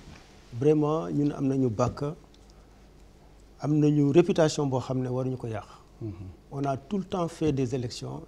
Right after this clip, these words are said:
Speaker 1: et dans la paix et dans le calme et la sérénité.
Speaker 2: Ak ñaari
Speaker 1: Vraiment,
Speaker 2: alternance,
Speaker 1: ñaari
Speaker 2: vraiment
Speaker 1: alternance,
Speaker 2: démocratique.
Speaker 1: ñaari alternance.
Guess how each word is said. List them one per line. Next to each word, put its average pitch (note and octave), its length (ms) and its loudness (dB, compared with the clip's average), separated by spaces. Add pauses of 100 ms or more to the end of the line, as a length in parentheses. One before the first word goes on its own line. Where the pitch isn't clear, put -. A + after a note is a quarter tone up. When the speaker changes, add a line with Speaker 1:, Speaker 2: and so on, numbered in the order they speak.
(160)
Speaker 1:
et B2+ 300 -6
dans C#3+ 140 0
la C3 160 -2
paix C3+ 200 -10 (240)
et G#2+ 40 -6
dans C3+ 180 -6
le B2+ 80 -6
calme C#3+ 340 -10
et A#2+ 40 -10
la A#2 100 -8
sérénité. A#2+ 440 -10
Speaker 2:
Ak A#2+ 80 -4
ñaari C3 280 -2
Speaker 1:
Vraiment, B2 140 0
Speaker 2:
alternance, A#2 580 -4 (100)
Speaker 1:
ñaari A#2+ 220 -10
Speaker 2:
vraiment A#2+ 160 -6 (280)
Speaker 1:
alternance, G2+ 120 -6
Speaker 2:
démocratique. A2 560 -6
Speaker 1:
ñaari - 80 -14
alternance. - 80 -18